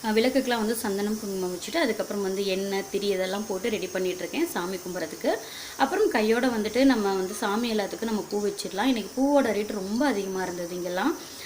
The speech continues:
அதனால நான் என்ன பண்ணேன் அப்படின்னா, ரோஸ் மட்டும் தான் வாங்கியிருந்தேன். எல்லாத்துக்குமே வந்து பூ வச்சுக்கலாம், ஒரு ரோஸ் மட்டும் வச்சிடலாம் அப்படின்னு சொல்லிட்டு, அஹ், ரோஸ் பூ மட்டும் தான் நான் வந்து வாங்கியிருக்கேன். அப்புறம் நெத்தியில வந்து குங்குமம் வைக்கிறதுக்கு மறந்துட்டேன். So, அதனால வந்துட்டு அதை ஞாபகமா வச்சிடலாம்னு சொல்லிட்டு வச்சுட்டேன்.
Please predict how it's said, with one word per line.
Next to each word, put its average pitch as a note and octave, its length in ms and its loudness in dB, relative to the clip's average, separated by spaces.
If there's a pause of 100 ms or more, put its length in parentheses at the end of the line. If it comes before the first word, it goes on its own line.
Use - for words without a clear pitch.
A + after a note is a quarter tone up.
(140)
அதனால A#3+ 280 4
நான் B3 200 6
என்ன G#3+ 80 0
பண்ணேன் G#3+ 340 2
அப்படின்னா, F#3+ 380 -2
ரோஸ் B3+ 320 4
மட்டும் G#3 280 0
தான் G#3+ 180 0
வாங்கியிருந்தேன். F#3 480 -2
எல்லாத்துக்குமே F#3+ 420 -2
வந்து G3 120 0
பூ G#3 220 -2
வச்சுக்கலாம், F#3 400 -4
ஒரு G3 160 0
ரோஸ் A3+ 160 2
மட்டும் G3 220 -4
வச்சிடலாம் F3+ 380 -4
அப்படின்னு F3+ 280 -6
சொல்லிட்டு, F3+ 260 -6 (480)
அஹ், G3 80 -2
ரோஸ் A#3+ 320 4
பூ C#4 80 2
மட்டும் G3 300 0
தான் G#3+ 120 2
நான் F#3+ 160 0
வந்து F3 220 -6
வாங்கியிருக்கேன். F#3 540 -2 (400)
அப்புறம் C4 300 6
நெத்தியில G#3 240 0
வந்து B3+ 300 4
குங்குமம் A3+ 420 2
வைக்கிறதுக்கு G3+ 360 -2 (100)
மறந்துட்டேன். G3 420 -4 (100)
So, G3 80 -2
அதனால F#3 260 -2
வந்துட்டு G3+ 240 -2
அதை G3+ 160 0
ஞாபகமா F#3 400 0
வச்சிடலாம்னு F3+ 440 -4
சொல்லிட்டு F3 300 -4
வச்சுட்டேன். F3 380 -4